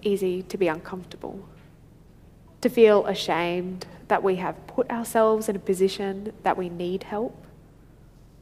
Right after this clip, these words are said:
or feel uncomfortable that others have been inconvenienced to serve us.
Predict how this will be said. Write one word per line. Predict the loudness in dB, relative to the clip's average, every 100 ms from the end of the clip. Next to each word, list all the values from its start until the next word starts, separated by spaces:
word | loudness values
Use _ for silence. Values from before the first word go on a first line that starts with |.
| -20 -8
or | -6 -6
feel | 2 6 6 6 2
uncomfortable | -4 -8 -8 -8 -8 -2 0 0 -4 -6
that | -4 0
others | 2 6 6 6 2
have | 2
been | 2 0
inconvenienced | -6 -6 -2 0 -2 -4 -12 -14 -20 -20 -20 -20 -20 -20 -20 -12
to |
serve | -10 -8 -8
us. | -10 -14 -18 -20